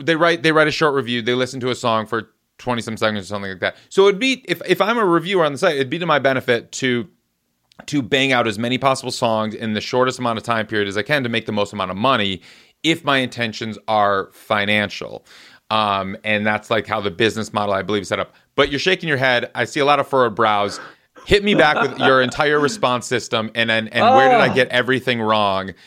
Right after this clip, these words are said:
Speaker 1: so you can correct the record and you can help me and everyone else understand
Speaker 2: Yeah.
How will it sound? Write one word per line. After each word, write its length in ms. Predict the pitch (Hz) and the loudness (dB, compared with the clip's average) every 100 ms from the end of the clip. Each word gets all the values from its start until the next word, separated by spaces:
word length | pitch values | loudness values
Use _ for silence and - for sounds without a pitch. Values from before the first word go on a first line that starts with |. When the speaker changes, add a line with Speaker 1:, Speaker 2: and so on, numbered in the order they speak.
| _ | _
Speaker 1:
so 340 | - - 127 113 | -8 2 2 2
you 180 | 110 120 | 0 -2
can 180 | 123 | -4
correct 420 | 107 117 117 117 - | -4 0 0 0 -2
the 100 | 113 | 0
record 420 | 107 101 104 95 | 0 0 -4 -4
and 160 | 107 | -6
you 80 | 104 | -8
can 140 | 101 104 | -6 -4
help 240 | 110 104 | -2 -2
me 260 | 107 110 110 | -4 -2 -2
and 100 | 104 | -2
everyone 300 | 101 104 101 | -2 -2 -2
else 180 | 98 | -4
understand 720 | - 107 98 139 139 131 117 | -4 -4 0 2 4 2 0
Speaker 2:
Yeah. 40 | 95 | -6